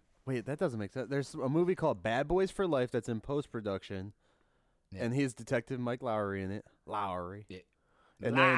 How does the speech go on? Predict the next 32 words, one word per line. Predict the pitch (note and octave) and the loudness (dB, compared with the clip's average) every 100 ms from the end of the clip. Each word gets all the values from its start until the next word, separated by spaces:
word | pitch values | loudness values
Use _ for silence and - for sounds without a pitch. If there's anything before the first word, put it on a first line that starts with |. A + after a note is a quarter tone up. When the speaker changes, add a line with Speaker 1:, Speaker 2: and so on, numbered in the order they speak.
| C#3 | 4
Speaker 2:
Lowry. | A#2 A2+ A2 G2 F2 - | 0 -4 -8 -12 -14 0
Speaker 1:
there's | B2+ A#2+ | 2 2
Bad | G#2 C3+ B2 | 2 0 2
Boys | C3+ B2 | 0 0
Four | - D#3+ D#3 B2+ | -2 0 4 4
that | A2+ G2+ | 2 -2
was | A2 | -4
announced. | F#2+ G2+ B2 F2 D#2 - - - | -4 -2 -2 -2 -6 -18 -20 -18
So | - A2+ | -6 -4
what | A2+ D3+ | -2 -2
the | E3 | 0
Speaker 2:
Oh, | |
Speaker 1:
hell | E3+ E3 | 4 4
is | D3+ D3 - | 4 2 2
Speaker 2:
Christ. | |
Speaker 1:
this | C#3+ C3+ - _ _ _ _ _ - | 2 0 -4 _ _ _ _ _ -14
n-, | A2+ A#2 _ | -10 -10 _
Bad | G#2 A#2 B2 | -8 -6 -4
Boys | B2+ B2 | -4 -4
for | - A2 | -6 -8
Life | G#2 B2+ B2 - | -2 -2 -4 -8
thing? | E2 D#2 F2 _ _ _ _ | -10 -10 -16 _ _ _ _
Speaker 2:
One's | E3 F3+ A3 F#3 - | 4 10 10 10 10
animated, | A3 A3+ G#3 F#3+ E3 C#3+ | 12 12 12 8 8 6
I | C3 | 4
bet. | C3 A2+ - _ _ _ - - - | 2 -2 -8 _ _ _ -20 -20 -6
Speaker 1:
Ooh, | A2+ G#2+ | -2 -2
don't | G2 F#2+ | -2 -6
say, | - G2 - | -8 -12 -12
<laughs> | - | 2
don't | G#3+ F3 | 2 2
say | A2+ | -2